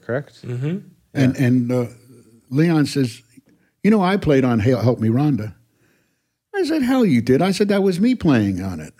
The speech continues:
Speaker 3: He says, "No, no, no, I played on it." And he starts to laugh. I said, "What are you talking about? You weren't there. You became a big star at that point when we did that again. You were already." <laughs> He says, "I did it before." I said, "What are you talking about?" He says, "We recorded it,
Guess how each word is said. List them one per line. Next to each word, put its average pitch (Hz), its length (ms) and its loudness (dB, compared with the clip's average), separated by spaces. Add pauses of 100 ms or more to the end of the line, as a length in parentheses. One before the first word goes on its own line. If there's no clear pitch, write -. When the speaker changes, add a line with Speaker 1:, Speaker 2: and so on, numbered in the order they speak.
Speaker 3:
He 151 100 -4
says, 202 160 -2
"No, 240 160 2
no, 220 240 2
no, 180 160 -2
I 196 140 -2
played 170 280 0
on 107 200 0
it." - 100 -16 (340)
And 135 120 2
he 135 40 4
starts 151 420 -2
to 160 60 -4
laugh. 202 400 -2
I 143 40 0
said, 220 180 -4
"What 330 120 -2
are 320 40 0
you 320 100 0
talking 320 380 -4
about? 123 300 2
You 220 100 -2
weren't 214 300 0
there. 240 180 0
You 170 160 0
became 196 360 0
a 175 40 0
big 185 220 -2
star 247 400 0
at 139 120 -2
that 107 220 0
point 113 200 -4
when 110 120 -4
we 107 80 -2
did 104 200 -4
that 104 140 -4
again. 98 300 -4
You 135 80 -2
were 156 140 0
already." 151 240 -2 (640)
<laughs> - 240 0 (680)
He 151 100 -2
says, 139 240 -2
"I 190 160 0
did 151 220 0
it 120 140 -6
before." 170 480 -4
I 120 40 -2
said, 135 120 -4
"What 180 140 -2
are - 20 -2
you 180 80 -2
talking 185 300 -4
about?" 107 220 -6
He 120 100 -2
says, 101 220 -10
"We 131 80 0
recorded 117 720 0
it, 107 160 -4